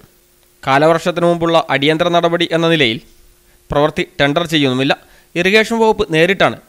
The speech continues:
പദ്ധതി നടപ്പാക്കുന്നത്. പുഴയുടെ നീർച്ചാലിന് സമീപത്തെ മണൽ മണ്ണുമാന്തി യന്ത്രം ഉപയോഗിച്ച് അരികിലേക്ക് തന്നെ കൂട്ടിവെക്കുകയാണ്. മണിക്കൂർ കണക്കാക്കി പ്രവൃത്തിക്ക് കൂലിയും നൽകും.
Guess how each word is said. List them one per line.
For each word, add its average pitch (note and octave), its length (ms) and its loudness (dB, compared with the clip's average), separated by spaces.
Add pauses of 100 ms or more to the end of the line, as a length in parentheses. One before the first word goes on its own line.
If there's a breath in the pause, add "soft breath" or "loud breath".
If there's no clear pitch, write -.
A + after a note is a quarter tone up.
(220)
പദ്ധതി D3 320 0
നടപ്പാക്കുന്നത്. C#3 520 -2 (520 soft breath)
പുഴയുടെ D3+ 440 4
നീർച്ചാലിന് E3 420 0
സമീപത്തെ E3 540 -2
മണൽ C#3+ 240 0 (400)
മണ്ണുമാന്തി E3+ 440 0
യന്ത്രം E3+ 320 -2
ഉപയോഗിച്ച് D#3+ 340 0 (160)
അരികിലേക്ക് D#3+ 540 -2
തന്നെ E3 160 -2 (100)
കൂട്ടിവെക്കുകയാണ്. C#3 680 -2 (540 soft breath)
മണിക്കൂർ F#3 380 2
കണക്കാക്കി G3+ 440 -2 (100)
പ്രവൃത്തിക്ക് D#3+ 520 -4
കൂലിയും D3+ 340 0
നൽകും. C#3 260 -4